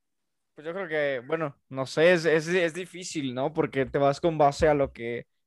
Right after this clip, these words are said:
a lo que estés viendo en los entrenamientos, pero, pues, por trayectoria, si hablas por trayectoria, yo creo que a Jonathan, ¿no? Y por nombre y por peso, a Jonathan. Naveda, mm, hay momentos en los que s-,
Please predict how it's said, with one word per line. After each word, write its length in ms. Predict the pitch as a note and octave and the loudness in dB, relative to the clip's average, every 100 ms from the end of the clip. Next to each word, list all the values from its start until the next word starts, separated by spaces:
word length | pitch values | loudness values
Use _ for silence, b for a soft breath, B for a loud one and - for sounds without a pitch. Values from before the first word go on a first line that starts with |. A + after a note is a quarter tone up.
| _ _ | _ _
a 80 | C3+ | 0
lo 180 | C#3 - | 2 0
que 60 | |
estés 240 | D3 D#3 D3 | -6 -6 -2
viendo 240 | D#3 D#3+ | 0 0
en 60 | D#3 | -2
los 120 | C3+ | -4
entrenamientos, 760 | C#3+ B2 C3 B2+ E3 E3+ C#3+ | -6 -6 -6 -4 -4 -2 -6
pero, 300 | - D3 C#3 b b b b b b _ _ _ _ _ | 2 4 4 b b b b b b _ _ _ _ _
pues, 300 | - F3+ D3 | 0 0 0
por 220 | D#3 E3+ F3 | -2 0 4
trayectoria, 960 | F3+ F3 D3+ - B3+ D4 D#4 D#4+ - _ _ _ _ - | 6 6 4 4 4 4 2 0 -2 _ _ _ _ -18
si 140 | - | 0
hablas 220 | G#3 A3+ F3+ | 2 4 0
por 180 | F3 | -4
trayectoria, 460 | E3+ E3+ D#3+ A#3+ A3+ | -4 -4 -2 -2 0
yo 120 | F#3+ | 0
creo 160 | G3 F3+ | -2 -4
que 240 | F3 D3+ | -2 0
a 120 | C#3+ | 2
Jonathan, 480 | D3 G#3 F3 B2+ C3 | 0 -2 -4 -4 -8
¿no? 180 | E3+ D4 _ _ _ _ _ _ - | -10 -16 _ _ _ _ _ _ -8
Y 140 | D3 | -8
por 240 | B2+ D3+ | 0 0
nombre 460 | D3+ E3+ G#3+ G3+ D3+ | 4 4 4 4 4
y 40 | C#3+ | 2
por 300 | - C#3+ - | -4 -8 -2
peso, 540 | E3 G3+ G#3 G#3 D3 | 2 2 2 2 2
a 80 | C3 | 0
Jonathan. 520 | D#3+ F#3 C#3 B2+ A2+ _ _ | -2 -4 -6 -10 -12 _ _
Naveda, 920 | C#3+ D3+ D3+ D3+ F3+ G3 A3 G#3+ E3 _ _ | -14 -4 -2 2 2 6 6 6 2 _ _
mm, 540 | F3 F3+ E3 D#3 D3+ C#3+ C#3 _ | -12 -8 -8 -8 -10 -14 -20 _
hay 320 | C3+ C#3+ D3 | -6 -2 0
momentos 800 | E3 G3 G3 F#3 F3+ F#3 F3+ G3 F#3 | -2 -2 -2 0 -2 -4 -6 -6 -6
en 160 | E3 | -4
los 200 | D3+ C#3 | -6 -8
que 420 | _ C3+ C#3 C#3 | _ -6 -4 -4
s-, 560 | C3+ - - - - - | -6 -10 -18 -18 -20 -20